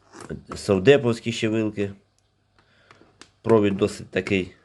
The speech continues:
І я вам скажу, і не тугий, ну я маю на увазі і не м'який, ну і, і еластичний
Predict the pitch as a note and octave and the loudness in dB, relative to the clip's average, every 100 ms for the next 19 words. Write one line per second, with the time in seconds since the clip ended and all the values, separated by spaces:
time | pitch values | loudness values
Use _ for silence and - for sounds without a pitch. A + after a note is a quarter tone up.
0 | _ _ _ _ G2 G#2 G#2 G#2 G2 A2 | _ _ _ _ -4 2 4 2 0 -2
1 | G#2+ G#2+ G#2+ G#2+ A#2 A#2+ - D3+ F3+ F#3+ | -2 -2 -2 -2 -2 -4 -6 -2 0 0
2 | - - _ - A#2 G#2+ G#2 G2+ G2+ G#2 | -2 -10 _ -4 0 2 2 0 0 0
3 | G2+ G2+ G#2+ A2+ - - - - A#2+ C3 | -2 -4 -4 -4 -6 -16 -20 -6 -4 -2
4 | F3 F3 C3 A#2 D3 D3+ - A2+ C#3 D#3+ | 0 0 2 0 -2 -4 -8 -2 0 2
5 | E3 - G2 E2+ G2 F2 | 0 -2 -6 -4 -6 -8